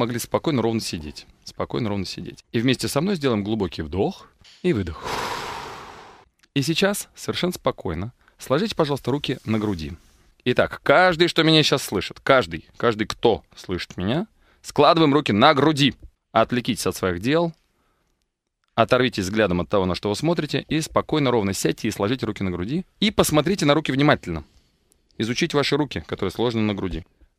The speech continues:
А теперь опускаем руки вдоль тела, спокойно бросаем. И ещё раз делаем глубокий вдох, выдох. И второй раз складываем руки на груди.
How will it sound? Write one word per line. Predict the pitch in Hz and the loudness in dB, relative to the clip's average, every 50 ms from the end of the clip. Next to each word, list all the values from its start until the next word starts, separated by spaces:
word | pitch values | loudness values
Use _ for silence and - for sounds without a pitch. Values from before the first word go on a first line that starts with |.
| _ _ | _ _
А | - 117 117 | 0 0 0
теперь | - - - 208 226 - - - | 2 0 0 0 0 -2 2 2
опускаем | 151 165 - 180 170 - - - 156 135 120 110 | 2 4 4 2 -2 -2 0 2 2 2 4 2
руки | 107 104 - - 98 | 2 0 -2 -4 -4
вдоль | 92 101 95 87 | -2 -2 -2 -2
тела, | - - 156 175 196 190 196 180 - - - | 0 0 0 0 2 0 0 -2 -6 -12 -16
спокойно | - - - 117 113 - 117 107 101 92 90 | -14 -2 -2 -2 0 2 0 0 0 0 0
бросаем. | 87 95 92 - - 170 185 185 175 - | -2 -2 -2 0 0 0 0 0 -2 -2
И | - 175 | 0 0
ещё | 190 185 - 175 160 | 0 0 0 0 0
раз | 147 135 | 0 0
делаем | 131 135 123 117 110 | 0 0 0 0 0
глубокий | 104 110 104 98 87 - 101 | 0 0 -2 -2 -4 -4 -4
вдох, | 101 135 185 226 214 - - - - - - - - _ _ _ - - - | -2 -2 -2 -2 -4 -8 -14 -20 -20 -20 -20 -20 -20 _ _ _ -20 -12 -8
выдох. | 110 92 92 90 85 82 85 110 151 170 - - - - - - - - - - - - - - - - _ _ - | -4 -2 -2 -2 -2 -2 0 0 0 0 -2 -8 -10 -10 -10 -10 -10 -10 -12 -12 -14 -14 -16 -18 -20 -20 _ _ 0
И | 226 240 | 2 4
второй | 185 220 202 214 214 | 6 6 6 6 6
раз | 190 156 - | 4 2 2
складываем | - - 117 107 101 95 98 | 2 2 2 4 4 2 2
руки | 101 92 - 90 | 0 0 -2 -4
на | 92 | -2
груди. | 87 90 85 78 82 | -2 -2 -4 -4 -6